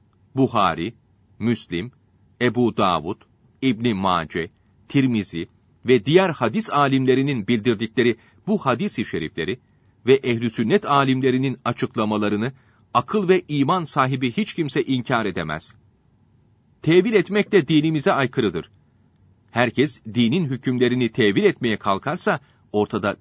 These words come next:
din diye bir şey kalmaz. İmam-ı Azam Hazretleri buyuruyor ki, Yecüc ve Mecüc'ün ortaya çıkması, güneşin batıdan doğması,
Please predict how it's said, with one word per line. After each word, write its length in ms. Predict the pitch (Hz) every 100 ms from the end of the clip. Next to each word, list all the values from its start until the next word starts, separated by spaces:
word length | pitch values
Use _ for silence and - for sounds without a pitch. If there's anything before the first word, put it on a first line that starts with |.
| -
din 200 | 190 131
diye 200 | 104 95
bir 100 | 85
şey 240 | - 90
kalmaz. 520 | - 85 80 82 - _ _ _ _ _ _ _ _ _ _ _ _ _ _
İmam-ı 420 | 147 190 247 240 185
Azam 300 | 185 220 185
Hazretleri 600 | 170 151 165 170 165 143
buyuruyor 420 | 156 165 196 139
ki, 180 | 87 - _ _ _ _ _ _ -
Yecüc 580 | 110 202 156 254 - 202
ve 160 | 202 -
Mecüc'ün 640 | 147 170 143 175 170 175 -
ortaya 460 | 156 165 - 170 180
çıkması, 560 | - 107 85 80 127 139 _ _ _ _ _ _
güneşin 480 | 135 180 185 233 175
batıdan 460 | 175 185 185 175 131
doğması, 520 | 104 82 80 120